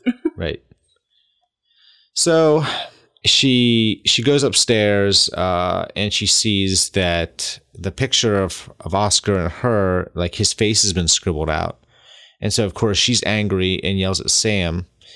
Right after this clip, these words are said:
Speaker 2: you know, like, "Is this funny?" Da, da, da. And he's,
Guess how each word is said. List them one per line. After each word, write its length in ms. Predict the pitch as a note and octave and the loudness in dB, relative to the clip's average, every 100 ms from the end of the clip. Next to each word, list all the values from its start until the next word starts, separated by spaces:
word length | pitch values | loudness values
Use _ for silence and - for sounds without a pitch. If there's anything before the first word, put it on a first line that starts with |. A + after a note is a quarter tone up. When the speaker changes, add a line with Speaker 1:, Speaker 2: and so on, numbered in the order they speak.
| - - | -20 -8
Speaker 2:
you 100 | F#2 | -4
know, 280 | F2+ F2 D#2+ | -2 -2 -4
like, 100 | F2 | -4
"Is 100 | F#2+ | -2
this 180 | G#2+ - | -2 0
funny?" 360 | - A#2+ A#2+ | 0 2 2
Da, 80 | A2 | 2
da, 140 | G2 | 2
da. 280 | F#2+ G#2+ G#2+ G2+ | 2 2 2 2
And 240 | F#2 G2 | 0 0
he's, 680 | F#2+ A2+ A2 G#2+ G2+ F#2 | -2 0 2 2 0 -2